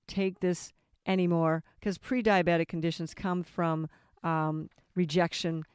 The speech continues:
especially the rejection of a man, uh, in your, in your, in your world, a father or a husband, usually for women. But the, the, the diabetic condition is an a-, autoimmune disease,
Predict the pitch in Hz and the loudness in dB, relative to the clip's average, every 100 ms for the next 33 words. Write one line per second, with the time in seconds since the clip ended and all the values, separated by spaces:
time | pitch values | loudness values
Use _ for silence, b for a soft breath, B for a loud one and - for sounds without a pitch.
0 | - 175 240 269 320 247 185 185 180 - | -14 -4 0 0 0 -2 -2 0 -2 -2
1 | 170 156 160 160 156 156 151 156 b b | -6 -4 -2 -2 -2 -2 -6 -10 b b
2 | - 165 160 156 - 180 165 160 - 170 | -4 0 2 0 0 0 2 0 0 -2
3 | 160 156 160 - 165 165 165 160 156 - | -2 -2 -6 -8 -8 -6 -4 -4 -6 -10
4 | _ _ 156 - 185 175 175 165 156 156 | _ _ -14 -4 0 2 0 0 -2 -4
5 | 151 175 160 160 151 156 151 156 156 147 | -2 -4 -4 -6 -4 -4 -6 -8 -8 -8
6 | 160 156 151 b b b - 202 196 - | -6 -8 -10 b b b -4 -2 -4 -4
7 | 196 180 165 170 180 175 180 190 185 - | -2 0 0 -2 -2 0 0 -2 -4 -10
8 | - 190 175 180 - 160 160 160 156 - | -10 -6 -2 -2 -2 -2 0 -2 -4 -8
9 | 160 - 165 170 151 156 180 175 151 156 | -8 -4 -4 -2 -4 -4 -6 -6 -4 -4
10 | 156 | -4